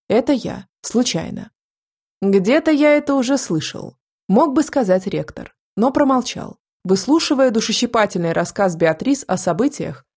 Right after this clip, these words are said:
повлёкших столь яркие последствия. «Что ж, картина происшествия в целом ясна», заключил ректор Эйнар. «Мы ещё уточним детали у второй стороны конфликта.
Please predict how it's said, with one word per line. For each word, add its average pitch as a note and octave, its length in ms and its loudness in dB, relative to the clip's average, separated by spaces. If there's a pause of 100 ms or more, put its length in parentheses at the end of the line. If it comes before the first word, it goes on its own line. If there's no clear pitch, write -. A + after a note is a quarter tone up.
(140)
повлёкших G3+ 540 2
столь D4+ 340 2
яркие E3 460 -2
последствия. - 760 -8 (640)
«Что - 320 0
ж, - 160 -8 (260)
картина B3 460 4
происшествия C4+ 640 2
в D4 80 -4
целом F3 340 0
ясна», - 460 -6 (340)
заключил F#3 600 0
ректор F3 480 0
Эйнар. - 480 -6 (360)
«Мы G3+ 120 4
ещё B3+ 240 2
уточним B3+ 460 2
детали A#3 420 2
у - 80 -4
второй G3 340 2
стороны F3 420 0
конфликта. G3 680 -4